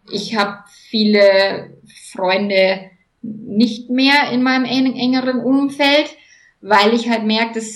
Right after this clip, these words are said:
hilft mir nichts. Das bringt mich nicht voran und sie unterstützen mich nicht, meine Ziele zu erreichen.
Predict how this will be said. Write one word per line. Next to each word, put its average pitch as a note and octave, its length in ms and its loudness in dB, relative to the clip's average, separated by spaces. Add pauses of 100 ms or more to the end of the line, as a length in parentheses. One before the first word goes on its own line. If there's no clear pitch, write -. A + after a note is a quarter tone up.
(100)
hilft B3+ 320 -6
mir F3+ 100 -10
nichts. - 420 -14
Das - 200 -16
bringt A#3 340 -2
mich A3+ 160 -4
nicht A3 240 -6
voran G3+ 520 -2
und A3+ 160 -2
sie A3 540 -6 (580)
unterstützen A#3 640 -4
mich A3 180 -2
nicht, A3+ 220 -4
meine F#3+ 260 -6
Ziele A3 320 -4
zu - 120 -12
erreichen. - 540 -18